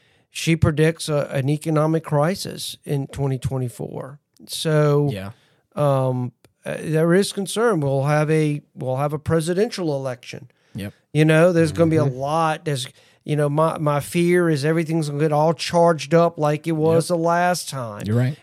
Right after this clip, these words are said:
Speaker 1: And just the, the, the social unrest and, and all those things. Um,
Speaker 2: Scary stuff.
Speaker 1: but at the same time, I'm also,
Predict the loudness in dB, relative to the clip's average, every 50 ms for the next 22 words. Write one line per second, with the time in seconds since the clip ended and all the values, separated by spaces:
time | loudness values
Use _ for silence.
0 | -2 0 0 2 2 0 -2 -2 -2 -4 -4 -4 -2 -2 0 0 0 0 -2 -4
1 | -4 -4 -2 2 2 4 2 2 0 2 4 6 6 6 6 4 4 4 4 2
2 | 0 -4 -6 -10 -12 -10 -8 -8 -8 -8 -10 _ _ -20 _ _ _ -4 -2 -2
3 | 0 0 2 2 2 2 2 2 2 2 0 -2 -6 -10 -10 -12 -12 -10 -12 -16
4 | -16 -16 -18 -18 _ _ _ _ _ _ _ _ _ -8 -4 -2 -2 0 0 -2
5 | -2 -2 -2 -4 -6 -6 -10 _ _ _ _ _ _ _ _ _ _ _ -18 -16
6 | -12 -12 -12 -10 -10 -12 -12 -4 4 6 6 6 6 4 -4 -4 -4 -2 -2 0
7 | 0 -2 -2 -2 2 2 2 2 2 0 0 0 0 2 2 2 4 4 2 2
8 | 0 -4 -2 0 2 4 4 2 2 0 -4